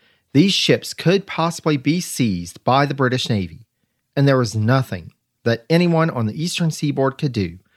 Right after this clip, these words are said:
to warn the ships on the Atlantic. This would be another big blow to American commerce, just as they thought they were seeing the light at the end of the tunnel after suffering losses under the Embargo Act.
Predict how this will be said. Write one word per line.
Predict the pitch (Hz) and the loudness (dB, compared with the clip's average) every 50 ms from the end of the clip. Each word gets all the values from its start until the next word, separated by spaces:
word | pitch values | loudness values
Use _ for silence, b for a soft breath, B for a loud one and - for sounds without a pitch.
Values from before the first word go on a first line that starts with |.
| b b b b b b b | b b b b b b b
to | - 127 | -4 0
warn | 120 123 135 135 139 143 | 2 2 4 4 4 2
the | 143 139 | 2 0
ships | - - - 87 - - - - - - _ _ _ - | 0 -2 -4 -4 -6 -8 -12 -12 -12 -12 _ _ _ -2
on | 117 113 107 101 | 0 0 0 0
the | 98 92 | 0 -2
Atlantic. | - - 104 101 92 87 - - - - _ _ _ _ _ _ _ _ _ _ _ _ _ _ _ _ _ _ _ _ _ _ _ _ _ _ _ _ - | -4 -4 -4 -4 -4 -6 -10 -14 -20 -20 _ _ _ _ _ _ _ _ _ _ _ _ _ _ _ _ _ _ _ _ _ _ _ _ _ _ _ _ -2
This | 131 135 - - | -2 0 0 0
would | 151 | 0
be | 135 147 147 | 2 2 2
another | 127 131 120 113 113 123 127 98 98 90 87 | 2 2 2 2 2 2 0 0 -2 -6 -8
big | - _ - 131 160 156 147 - | -6 _ 4 4 4 4 2 0
blow | 123 113 107 101 95 92 | 0 2 2 2 0 -2
to | 90 - 113 | -4 -4 -2
American | 101 101 113 135 143 - 165 151 | 0 2 2 2 2 0 -2 -4
commerce, | 139 - 117 95 90 90 78 78 87 - - - - _ _ _ _ _ | -2 -2 -4 -4 -4 -8 -12 -14 -14 -14 -14 -16 -16 _ _ _ _ _
just | - - 147 175 202 - - | -2 2 4 4 4 2 -2
as | - 113 - | -8 -6 -4
they | 123 110 | -2 -2
thought | 101 - 113 107 107 110 - | -2 0 0 0 0 0 0
they | - 120 | 0 0
were | 110 110 | 0 0
seeing | 110 - - 147 135 127 131 | -2 -2 0 0 2 2 2
the | 123 107 | 0 0
light | 90 98 117 135 160 170 - | 0 2 2 2 2 0 -2
at | 135 113 - | -6 -8 -4
the | 120 117 | -2 0
end | 127 143 160 | 0 2 0
of | 151 | 0
the | 143 | -2
tunnel | 147 - - 110 95 90 85 92 - b b b b b b | -4 -4 -4 -6 -6 -6 -8 -12 -16 b b b b b b
after | - 135 135 - - | -2 -2 -2 -2 -4
suffering | 123 - - 143 151 - - 170 156 143 | -6 -2 0 0 0 2 0 0 0 2
losses | 120 107 98 95 95 - - 95 - - _ - | 2 0 0 -2 -4 -6 -8 -8 -10 -10 _ -2
under | 127 123 113 117 113 | 0 0 2 2 0
the | 101 113 110 | 2 0 0
Embargo | 107 98 95 95 92 95 92 95 104 | 0 0 0 -2 -2 -2 -4 -2 -2
Act. | 101 82 - - - _ - | -2 -2 -4 -8 -18 _ -20